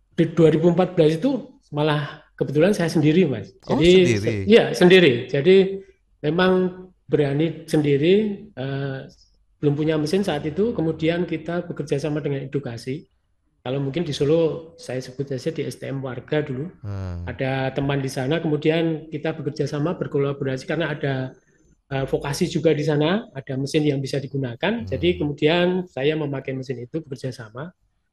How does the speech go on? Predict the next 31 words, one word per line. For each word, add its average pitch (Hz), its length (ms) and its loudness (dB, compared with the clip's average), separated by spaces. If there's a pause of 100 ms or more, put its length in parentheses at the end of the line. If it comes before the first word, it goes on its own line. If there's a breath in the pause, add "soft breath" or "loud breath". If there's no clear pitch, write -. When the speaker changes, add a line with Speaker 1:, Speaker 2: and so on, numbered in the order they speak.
Speaker 1:
Nah, 135 280 0
setelah 180 360 4
itu 220 160 8
kemudian, 196 800 2
eh, 160 160 -6
saya 165 200 -4
mendapatkan 160 680 -2 (400)
satu 127 320 -6
orang, 151 480 2 (400)
eh, 131 420 -8 (300)
rekan 135 320 -4
kerja 147 360 -2
untuk 135 600 -4
sama-sama 131 560 -8
bekerja. 160 720 -6 (480)
Kemudian 127 320 -2
baru 135 280 0
kita 139 600 -6
cari 135 240 -4
lokasi. 135 400 -6
Kebetulan 160 240 2
lokasinya 185 480 4
juga 147 400 0 (400 loud breath)
dekat 165 240 -4
sama 165 240 4
rumah, 170 640 0 (160)
eh, 139 160 -16
sa-, - 240 -16
gandeng 139 400 0
gitu 139 240 -2
aja. 156 320 -4